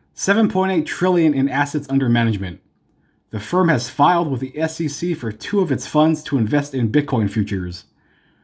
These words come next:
The two funds are BlackRock Strategic Income Opportunities and BlackRock Global Allocation Fund. Both funds are allowed to use only cash-settled crypto futures, meaning the holder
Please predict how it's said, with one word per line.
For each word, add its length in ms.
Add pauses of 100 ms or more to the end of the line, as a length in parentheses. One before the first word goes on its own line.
(140)
The 80
two 260
funds 420
are 220
BlackRock 680
Strategic 640 (280)
Income 380
Opportunities 800 (500)
and 180
BlackRock 640
Global 520
Allocation 540
Fund. 360 (800)
Both 240
funds 420
are 140
allowed 360
to 100
use 380 (800)
only 400
cash-settled 1080
crypto 280
futures, 640 (560)
meaning 340
the 100
holder 640